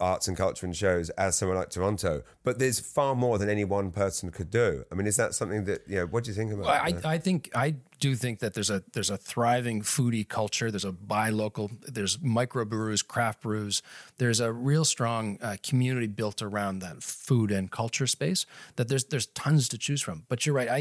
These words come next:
Speaker 2: it was funny. I was, I was talking to a friend that's from Toronto who came back here and said the same thing. "There's not enough choice here." And I had just come back from New York, and I've said, "New Yorkers say the same thing about Toronto.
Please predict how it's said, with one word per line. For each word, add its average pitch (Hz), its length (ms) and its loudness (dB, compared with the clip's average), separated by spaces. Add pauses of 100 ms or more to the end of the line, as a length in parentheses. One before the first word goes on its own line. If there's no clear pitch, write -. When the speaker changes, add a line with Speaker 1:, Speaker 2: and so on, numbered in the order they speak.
Speaker 2:
it - 60 -10
was 139 120 0
funny. 127 200 2
I 110 80 2
was, 110 300 0
I 113 40 -4
was 104 120 -4
talking 110 220 0
to 104 40 -2
a 98 40 -2
friend 107 300 0
that's 90 140 -2
from 101 220 -6
Toronto 104 360 2
who 101 120 -8
came 120 200 0
back 98 200 -2
here 107 160 -2
and 95 100 -2
said 107 180 -2
the 95 100 -6
same 101 260 -2
thing. 90 180 -6 (260)
"There's 113 140 -2
not 123 160 4
enough 113 180 0
choice - 460 -2
here." - 300 -8 (440)
And 135 120 6
I 165 100 4
had 220 120 0
just 175 160 0
come 156 120 0
back 139 160 0
from 110 160 -2
New 113 120 -2
York, 104 300 -2 (180)
and 123 100 4
I've 127 100 4
said, 139 260 2 (360)
"New 185 80 6
Yorkers 196 320 2
say 165 140 4
the 143 100 2
same 131 220 2
thing 117 120 -2
about 104 220 -4
Toronto. 101 420 -2